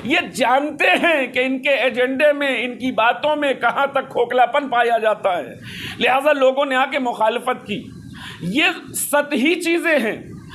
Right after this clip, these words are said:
असल में बात सिर्फ यहीं तक नहीं है, बल्कि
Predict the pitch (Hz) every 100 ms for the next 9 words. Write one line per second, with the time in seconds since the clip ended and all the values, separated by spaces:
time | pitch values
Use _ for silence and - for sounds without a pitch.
0 | - - 233 233 247 262 330 202 220 294
1 | 330 - 311 330 277 233 220 254 311 294
2 | 269 320 330 220 131 - - - - -
3 | 247 262 339